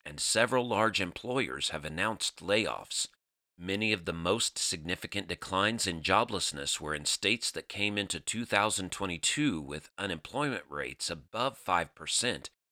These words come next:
including New Jersey and Pennsylvania. Texas and Florida saw the largest employment increases.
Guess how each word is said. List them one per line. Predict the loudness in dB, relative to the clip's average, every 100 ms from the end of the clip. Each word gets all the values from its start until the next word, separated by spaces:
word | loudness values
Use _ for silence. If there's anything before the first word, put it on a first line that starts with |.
| -12
including | -10 -2 0 0 -4
New | -4
Jersey | 0 2 2 2 -2 -6
and | -10 -12
Pennsylvania. | -8 -6 -4 0 0 -2 -10 -18 _ _ _ _ _ -4
Texas | 0 0 0 -2 -2
and | -4
Florida | -2 0 2 0 0
saw | 2 2
the | 0
largest | -2 0 0 0 -2 -2
employment | -4 -6 -6 -6 -8
increases. | -10 -12 -10 -6 -6 -4 -6